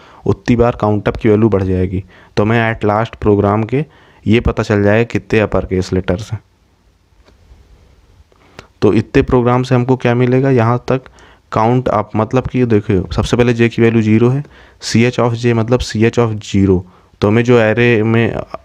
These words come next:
एलिमेंट्स आएंगे उसमें जो ज़ीरो इंडेक्स पर होगा वो चेक होगा पहली बार में, क्या वो अपर केस है। अगर वो अपर केस होगा तो काउंट अप की वैल्यू प्लस प्लस हो जाएगी। तो इस तरह दस बार लूप चलेगा, तो दस बार एक एक करके सारे कैरेक्टर्स आएंगे इसमें,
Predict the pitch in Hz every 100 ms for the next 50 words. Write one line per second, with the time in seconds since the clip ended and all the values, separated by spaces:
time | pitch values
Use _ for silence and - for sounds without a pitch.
0 | _ _ - 107 104 117 123 - 107 110
1 | 120 - 123 131 113 104 117 117 110 -
2 | 107 101 113 117 123 - 113 - 110 131
3 | 147 _ - - - 104 107 107 101 92
4 | 87 90 95 - _ _ _ 117 113 117
5 | 117 107 123 131 135 - 98 107 120 120
6 | 117 120 120 127 127 139 147 143 127 107
7 | 110 117 - 117 104 123 175 _ - _
8 | - 113 - 113 - 98 92 87 92 95
9 | 107 107 - _ - 104 - 117 120 -
10 | - 110 110 107 110 117 117 123 - 120
11 | 123 127 117 113 113 120 123 - - -
12 | - - - 120 120 123 127 113 120 120
13 | 120 - 113 - 123 110 117 123 135 139
14 | - 170